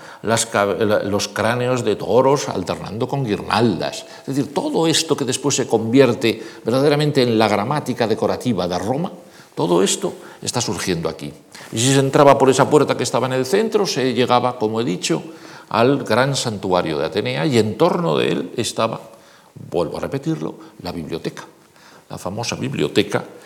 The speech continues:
dirigida por su bibliotecario principal, Crates de Malo, y en la que, según es fama, pero no hay manera de demostrarlo nunca,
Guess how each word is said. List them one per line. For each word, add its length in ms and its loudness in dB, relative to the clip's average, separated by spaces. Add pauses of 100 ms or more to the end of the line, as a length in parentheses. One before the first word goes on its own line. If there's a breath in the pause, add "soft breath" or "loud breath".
(220 loud breath)
dirigida 640 -2 (180)
por 200 -2
su 180 -8
bibliotecario 640 -2
principal, 680 -4
Crates 440 -4
de 100 -8
Malo, 360 -10 (880 loud breath)
y 340 0 (220)
en 180 -8
la 140 -4
que, 600 -4
según 460 -2
es 160 -4
fama, 320 -2
pero 180 -8
no 60 -8
hay 60 -6
manera 360 -2
de 120 0
demostrarlo 600 -6
nunca, 400 -4